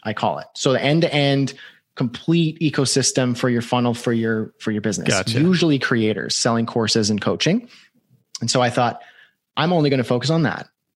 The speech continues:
Speaker 1: I don't wanna just get a Squarespace project and then this, and then an on-page S E O, and then this and this. And I don't wanna do any of that stuff. It's, it's not exciting for me. Um, I'm just going to repackage this entire Done in One Day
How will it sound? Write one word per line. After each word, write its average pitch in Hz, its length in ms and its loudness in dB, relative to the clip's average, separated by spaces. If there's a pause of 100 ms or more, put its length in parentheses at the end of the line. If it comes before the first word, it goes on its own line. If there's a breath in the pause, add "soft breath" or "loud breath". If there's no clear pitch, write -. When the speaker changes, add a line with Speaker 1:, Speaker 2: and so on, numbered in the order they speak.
(160)
Speaker 1:
I 135 100 2
don't 170 120 2
wanna 160 220 2
just 147 180 0
get 139 300 2
a - 20 -2
Squarespace 117 540 0
project 90 480 -6
and 127 160 0
then 135 220 2
this, 107 260 -6
and 127 160 -2
then 127 80 2
an 131 120 2
on-page 131 540 2
S 110 220 0
E 98 120 -2
O, 104 120 -4
and 123 180 -2
then 123 120 2
this 120 200 0
and 117 100 2
this. 110 180 0
And 107 140 -2
I 117 120 -2
don't 135 120 2
wanna 147 200 2
do 120 160 2
any 110 140 0
of 104 40 0
that 98 160 -2
stuff. 98 300 -2
It's, 104 140 -4 (240)
it's - 200 -6
not 117 320 0
exciting 107 400 -2
for - 100 -8
me. - 220 -12 (720 loud breath)
Um, 113 440 0 (600)
I'm 170 180 2
just 160 160 0
going 135 180 0
to 123 240 0
repackage 139 720 0
this 123 180 0
entire 135 360 0
Done 131 280 0
in 143 120 2
One 135 160 2
Day 107 400 -2